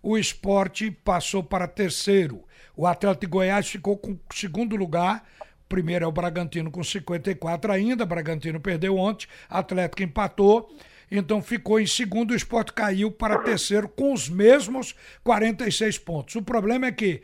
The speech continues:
o time do Atlético tem doze vitórias, o Sport tem onze.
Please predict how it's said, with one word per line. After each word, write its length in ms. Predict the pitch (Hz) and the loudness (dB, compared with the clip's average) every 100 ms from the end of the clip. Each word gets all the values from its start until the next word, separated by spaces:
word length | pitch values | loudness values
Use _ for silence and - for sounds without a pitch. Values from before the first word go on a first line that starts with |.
| - - - | -14 -20 -14
o 160 | - 214 | -6 -6
time 300 | - 226 208 | -2 -2 0
do 160 | 185 | 0
Atlético 500 | 214 - 202 208 - | 0 2 0 0 -2
tem 220 | 202 - | -2 -2
doze 420 | 190 160 202 156 180 | 0 4 4 2 -4
vitórias, 640 | 214 - 196 190 208 190 | -4 -2 0 2 0 -2
o 60 | 214 | -4
Sport 380 | - - 190 - | -6 -4 -6 -2
tem 200 | 233 226 | -2 2
onze. 500 | 240 220 - 98 | 2 2 -2 -12